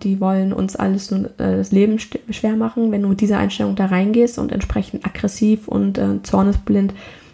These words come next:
in dieses Gespräch gehst, wirst du entweder nicht ernst genommen,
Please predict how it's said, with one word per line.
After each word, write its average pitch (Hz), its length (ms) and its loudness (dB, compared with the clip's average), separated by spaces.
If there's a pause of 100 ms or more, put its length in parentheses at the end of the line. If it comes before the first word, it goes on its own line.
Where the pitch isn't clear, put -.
in 208 120 2
dieses 196 380 0
Gespräch 180 480 -2
gehst, 202 420 0
wirst 196 420 -4
du 185 140 0
entweder 190 380 0
nicht 185 240 -2
ernst 175 260 -2
genommen, 240 360 4